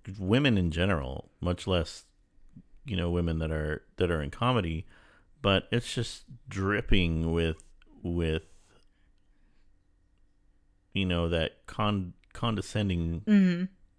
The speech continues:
Speaker 1: phrases and tones and, you know, "Oh, well, look at you. Don't you look cute tonight?" That kind of shit.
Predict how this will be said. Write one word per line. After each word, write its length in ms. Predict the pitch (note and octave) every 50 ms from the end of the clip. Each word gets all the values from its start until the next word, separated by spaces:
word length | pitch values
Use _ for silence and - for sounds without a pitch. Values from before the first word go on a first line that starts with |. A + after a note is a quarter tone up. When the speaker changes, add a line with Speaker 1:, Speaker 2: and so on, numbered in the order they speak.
| _ _ _ _ _ _ _ _ -
Speaker 1:
phrases 520 | - - G#2 G2 F#2+ F2 - C#2+ A#1+ A1+ -
and 180 | E2+ F2 D#2
tones 560 | - - G2+ G2+ F#2 E2 D#2+ D#2 D2 D2+ - -
and, 200 | D#2 D2 C#2+ - - - - - - - - _ - -
you 120 | - F#2
know, 160 | F2+ E2+ - -
"Oh, 260 | - F3+ F#3 D3+ B2 A#2+
well, 140 | B2+ C3+
look 180 | C#3+ E3+ - -
at 160 | - - -
you. 220 | F3+ E3+ D3 B2 G#2+
Don't 200 | A2 B2 - -
you 120 | D3+ D3+
look 160 | C3 G#2 - -
cute 260 | - - F#2 - -
tonight?" 360 | - F2 E2+ E2 E2 E2 - -
That 180 | - G2+ - -
kind 160 | - G#2 F#2+
of 100 | E2+ E2+
shit. 340 | - - - - - - -